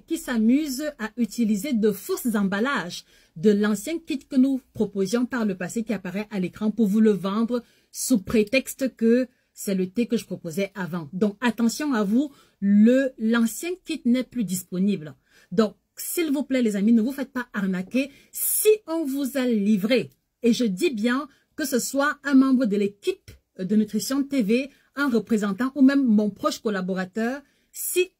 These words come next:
un des membres de l'équipe vous a livré le produit qui ressemble à celui-ci,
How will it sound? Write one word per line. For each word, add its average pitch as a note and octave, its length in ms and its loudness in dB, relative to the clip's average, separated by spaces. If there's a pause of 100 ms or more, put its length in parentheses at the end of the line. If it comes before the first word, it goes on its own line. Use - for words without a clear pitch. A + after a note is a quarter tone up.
un F4 180 0
des A#3+ 120 2
membres B3+ 180 2
de A3 80 2
l'équipe A3 260 -2
vous A#3 160 -2
a A#3+ 140 0
livré G#3 480 2
le G3+ 200 2
produit G#3+ 380 0
qui C#4+ 100 -6
ressemble A3 340 -2
à F3+ 40 -4
celui-ci, A3 580 -2